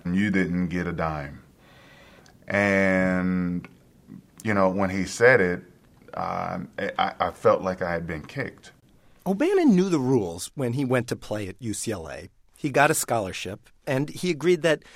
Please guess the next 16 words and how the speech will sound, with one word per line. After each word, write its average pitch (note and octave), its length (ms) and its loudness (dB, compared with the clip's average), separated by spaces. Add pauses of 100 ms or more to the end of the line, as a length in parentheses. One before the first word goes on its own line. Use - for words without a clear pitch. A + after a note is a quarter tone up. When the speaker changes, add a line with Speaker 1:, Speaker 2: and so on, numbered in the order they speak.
(200)
Speaker 2:
no E3 100 0
matter F#3 200 6
how G3+ 260 0
much A#3 220 6
money D#3+ 320 2
U C3 240 -4
C - 180 0
L D3 140 4
A C#3+ 80 2
basketball A2+ 640 0
made, G#2 380 -2 (180)
he - 180 -2
would D#3+ 160 4
not B2 240 0
get A2+ 200 -2
paid. - 380 -14